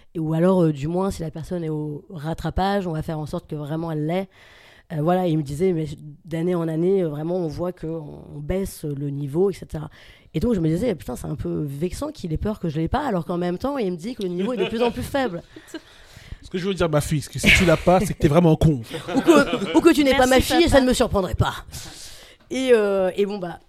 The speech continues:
Speaker 1: les résultats du bac arrivent, et cetera. Malgré le fait que j'ai passé mon bac d'allemand en pyjama, donc je vais pas, euh, vous dire mes notes, mais je l'ai avec une petite mention, quoi, voilà, c'est bien. Et vraiment, en vrai, je, je, je crois même pas que j'étais spécialement, je, je, je, en fait, je, je ne me rappelle pas que ça,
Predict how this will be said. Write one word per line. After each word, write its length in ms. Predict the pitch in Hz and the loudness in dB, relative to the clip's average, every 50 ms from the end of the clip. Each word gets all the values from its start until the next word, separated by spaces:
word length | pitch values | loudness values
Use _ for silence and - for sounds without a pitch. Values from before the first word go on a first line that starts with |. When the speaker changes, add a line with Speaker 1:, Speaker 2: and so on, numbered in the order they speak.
| _ - - | _ -12 -8
Speaker 1:
les 400 | 196 202 208 208 208 196 - - - | -4 -2 0 2 2 0 0 -2 -6
résultats 540 | 185 156 190 196 180 180 185 - 214 196 185 | -8 -4 -2 -2 -2 -4 -4 -4 -4 -4 -4
du 100 | 160 156 | -4 -4
bac 220 | 139 175 175 - 180 | -6 -6 -6 -6 -6
arrivent, 340 | 160 156 160 170 190 196 | -6 -4 -2 -2 0 0
et 60 | 175 156 | -2 -4
cetera. 680 | - 165 147 - - 160 151 151 170 175 185 190 180 165 | -6 -8 -10 -8 -8 -8 -6 -4 -2 -2 0 0 0 -2
Malgré 300 | 160 170 170 151 175 185 | -2 -4 -4 -4 -2 -2
le 100 | 180 170 | -2 -2
fait 220 | - 190 190 - | -2 -2 -4 -4
que 100 | - 190 170 | -4 -8 -8
j'ai 140 | 143 165 160 | -6 -6 -6
passé 260 | - 160 156 - 185 | -6 -6 -6 -6 -4
mon 120 | 175 165 156 | -4 -4 -2
bac 160 | 165 165 160 | -4 -4 -4
d'allemand 320 | 160 156 156 165 165 160 165 | -4 -4 -4 -4 -4 -4 -6
en 60 | 165 | -6
pyjama, 540 | - 175 170 156 165 156 160 170 175 175 160 | -6 -6 -6 -4 -4 -6 -4 -4 -4 -4 -6
donc 120 | 156 151 | -8 -10
je 60 | 143 160 | -12 -10
vais 40 | - | -10
pas, 260 | - 185 180 180 175 160 | -8 -6 -6 -6 -8 -8
euh, 100 | 160 156 - - 151 | -10 -12 -10 -4 -2
vous 100 | 170 165 | -2 -2
dire 200 | 156 151 185 160 | 0 0 0 0
mes 120 | 170 170 | 0 0
notes, 160 | 170 185 185 - | 0 0 -2 -2
mais 120 | - 151 - - - - - - - | -6 -12 -12 -16 -20 -20 -20 -14 -10
je 180 | - 180 170 202 | -8 -6 -4 -2
l'ai 200 | 208 202 196 208 | 0 0 2 0
avec 240 | 208 190 185 175 - | 0 -2 -4 -4 -6
une 100 | 170 151 | -8 -6
petite 320 | - 180 - - - - | -4 -4 -4 -4 -4 -2
mention, 480 | 180 185 185 175 - - 160 160 165 165 | 0 0 0 0 -2 -2 -2 -2 -2 -4
quoi, 160 | - 165 156 | -4 -4 -4
voilà, 320 | 135 160 165 180 180 175 | -4 -2 -2 0 0 0
c'est 200 | 165 - - - | 0 -2 -2 -4
bien. 260 | 135 147 180 220 262 - _ - - - - - - _ _ - | -2 -2 -2 -4 -4 -8 _ -20 -20 -20 -20 -20 -20 _ _ -2
Et 60 | - | 0
vraiment, 280 | 190 196 233 311 381 349 | 2 2 2 2 4 4
en 80 | 269 | 2
vrai, 180 | 214 214 320 370 | 2 0 -2 -4
je, 160 | 277 240 214 | -4 -4 -4
je, 220 | 208 190 208 208 | -4 -4 -6 -6
je 100 | 208 180 | -6 -6
crois 160 | 202 - - 214 | -6 -6 -4 -4
même 100 | 226 240 | -4 -4
pas 100 | - 349 | -4 -6
que 60 | 403 | -6
j'étais 360 | 277 226 - 220 233 226 220 214 | -8 -8 -8 -6 -6 -6 -6 -8
spécialement, 460 | - - 254 226 - 233 240 277 294 - - | -8 -6 -6 -6 -6 -6 -8 -8 -8 -10 -12
je, 160 | 170 170 170 | -16 -14 -12
je, 120 | 180 180 190 202 - | -10 -8 -8 -10 -10
je, 120 | - - | -12 -14
en 40 | - | -14
fait, 160 | - - - | -12 -12 -14
je, 60 | - - - | -14 -16 -14
je 120 | - 170 190 | -10 -8 -6
ne 60 | 196 | -4
me 40 | 196 | -4
rappelle 260 | 202 202 - 202 175 | -4 -4 -6 -8 -10
pas 200 | - - 277 311 | -8 -8 -8 -8
que 80 | 302 | -8
ça, 140 | - - 220 | -12 -12 -12